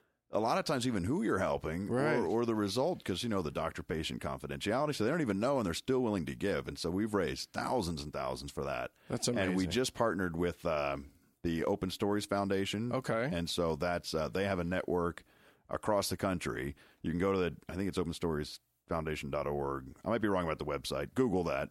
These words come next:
Speaker 1: Open
Speaker 2: Mm-hmm.
Speaker 1: Stories <laughs> Foundation. You'll find it. And, yeah, by state, it shows every therapist that they've kind of vetted that can deal with these issues in a, in a good way.
Speaker 2: That's great.
Speaker 1: And so, um, and, yeah, and, and even if you need it,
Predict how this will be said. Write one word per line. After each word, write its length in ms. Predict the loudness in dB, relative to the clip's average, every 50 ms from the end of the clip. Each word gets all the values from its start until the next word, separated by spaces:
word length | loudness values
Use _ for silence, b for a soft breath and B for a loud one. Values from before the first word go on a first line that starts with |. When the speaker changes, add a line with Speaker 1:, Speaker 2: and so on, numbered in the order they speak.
| -6 -4
Speaker 1:
Open 160 | -4 -2 0
Speaker 2:
Mm-hmm. 100 | 0 0 0
Speaker 1:
Stories 260 | 0 0 0 -2 -2
<laughs> 0 |
Foundation. 640 | 0 0 0 2 2 2 2 0 0 -2 -4 -2
You'll 120 | -2 0 0
find 280 | 0 0 0 0 -2 -4
it. 120 | -6 -8 -10 B B B B B B B B B
And, 220 | 0 0 2 2
yeah, 160 | 2 2 2 2
by 240 | 2 2 2 2
state, 380 | 2 0 2 2 2 4 2 2
it 100 | 0 0
shows 220 | 0 0 2 2 2
every 240 | 2 2 2 0 0
therapist 500 | 2 2 2 2 2 2 0 -2 -2 -2
that 100 | -2 0
they've 180 | 0 0 0
kind 160 | 0 0 0
of 120 | 0 0 0
vetted 420 | 0 0 0 0 0 -2 -4 -6 -10 b b b b b b b -8
that 380 | -2 0 2 2 2 0 -2 -2
can 120 | -2 0 2
deal 160 | 2 4 4
with 100 | 4 4
these 140 | 4 2 2
issues 400 | 2 2 2 0 -2 -2 -2 -4 -4
in 80 | -4
a, 80 | -4 -6 -6
in 100 | -6 -6
a 60 | -4 -4
good 260 | -2 0 0 0 2
way. 300 | 2 2 2 0 0 -2
Speaker 2:
That's 180 | -2 -2 -2 -2
great. 300 | -2 0 0 2 2 0
Speaker 1:
And 120 | 0 -2
so, 340 | 0 2 2 2 4 2 2
um, 320 | 2 2 0 -2 -4 -6 -12 -14 -10 -6
and, 160 | -4 -2 0 2
yeah, 160 | 2 2 2
and, 100 | 2 0
and 200 | 0 -2 0 0
even 240 | 2 2 2 2 0
if 140 | 0 0
you 100 | -2 0
need 240 | 0 2 2 2 2
it, 120 | 2 0